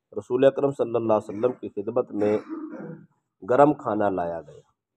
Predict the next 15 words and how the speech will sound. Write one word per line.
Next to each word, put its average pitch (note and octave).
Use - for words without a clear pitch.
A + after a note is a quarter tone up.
तो A2+
रसूल C3+
अकरम C#3+
सल्लल्लाहु C3
अलैहि -
वसल्लम C3+
ने C3
उसको A#2
तनावल A2
फरमाया। F#2+
जब A#2+
फारिग B2+
हुए B2+
तो C3
फरमाया, A#2